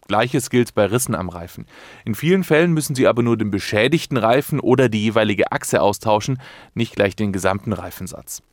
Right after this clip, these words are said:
Außerdem können Sie vor dem Wechsel Fremdkörper aus dem Reifen entfernen, zum Beispiel Kieselsteine. Für alle, die den Reifen selber wechseln, ist aber noch wichtiger, dass die Auflagefläche an der Radnabe sauber ist,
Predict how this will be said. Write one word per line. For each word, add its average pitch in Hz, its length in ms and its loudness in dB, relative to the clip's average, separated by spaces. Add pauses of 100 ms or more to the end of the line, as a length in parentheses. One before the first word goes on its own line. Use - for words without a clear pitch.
(160)
Außerdem 107 380 0
können 120 240 0
Sie 110 120 -2
vor 127 280 4
dem 139 200 2
Wechsel 117 340 0
Fremdkörper 143 760 0
aus - 180 2
dem 110 120 -4
Reifen 98 280 2
entfernen, 101 420 0
zum 104 140 -4
Beispiel 92 300 -4
Kieselsteine. 131 720 2 (400)
Für - 180 2
alle, 117 180 2
die 113 140 -2
den 107 140 0
Reifen 104 360 0
selber 131 480 2
wechseln, 147 360 2
ist 113 100 -2
aber 98 180 0
noch 117 220 0
wichtiger, 127 420 2
dass 104 200 0
die - 240 -6
Auflagefläche 107 1040 0
an 104 80 -2
der 98 200 2
Radnabe 101 640 2
sauber 92 380 2
ist, 147 200 -2